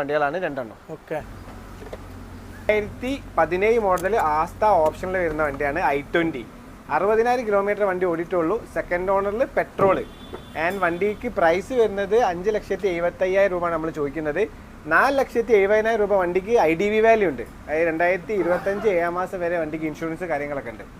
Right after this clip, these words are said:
Speaker 2: ഓക്കെ.
Speaker 1: പിന്നെ അടുത്ത രണ്ടായിരത്തി പത്തൊമ്പത് മോഡൽ. രണ്ടായിരത്തി പത്തൊമ്പത് മോഡൽ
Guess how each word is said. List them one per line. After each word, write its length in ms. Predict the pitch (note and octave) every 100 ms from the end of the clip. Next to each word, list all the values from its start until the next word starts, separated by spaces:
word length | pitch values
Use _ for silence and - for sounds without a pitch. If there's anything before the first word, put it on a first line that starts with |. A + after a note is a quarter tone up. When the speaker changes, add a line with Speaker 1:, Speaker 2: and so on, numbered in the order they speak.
| F3
Speaker 2:
ഓക്കെ. 320 | D#3 C#3 D#3 C3 E3+ C#3+ C#3 A#2 - - - - -
Speaker 1:
പിന്നെ 160 | F3+
അടുത്ത 240 | F3+ C3+ D3+
രണ്ടായിരത്തി 440 | F3+ G#3 G3+ B3+ -
പത്തൊമ്പത് 500 | E3+ - A3+ A3 A#3+
മോഡൽ. 220 | G3 C#3+ A#2+ B2 B2+ - - -
രണ്ടായിരത്തി 320 | D3+ F3+ G3
പത്തൊമ്പത് 500 | A#3 F3+ - G3+ A3+
മോഡൽ 380 | A3 F#3+ G3+ C#4+